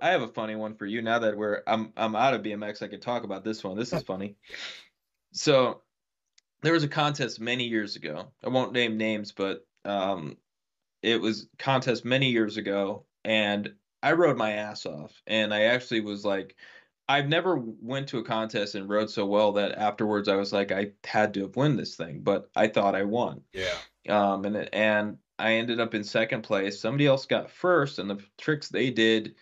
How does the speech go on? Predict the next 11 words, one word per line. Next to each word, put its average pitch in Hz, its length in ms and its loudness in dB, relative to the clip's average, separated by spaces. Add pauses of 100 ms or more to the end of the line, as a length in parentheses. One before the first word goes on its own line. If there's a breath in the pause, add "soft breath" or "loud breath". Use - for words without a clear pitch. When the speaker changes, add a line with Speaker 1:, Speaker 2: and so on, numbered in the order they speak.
(680 soft breath)
Speaker 1:
uh, 110 480 4
they 123 160 2
threw 147 300 0
to 139 80 2
spine, 131 600 0
they 117 100 0
did 110 140 0
a 104 60 -6
tail 135 380 -2
whip 123 200 0
air, 120 640 2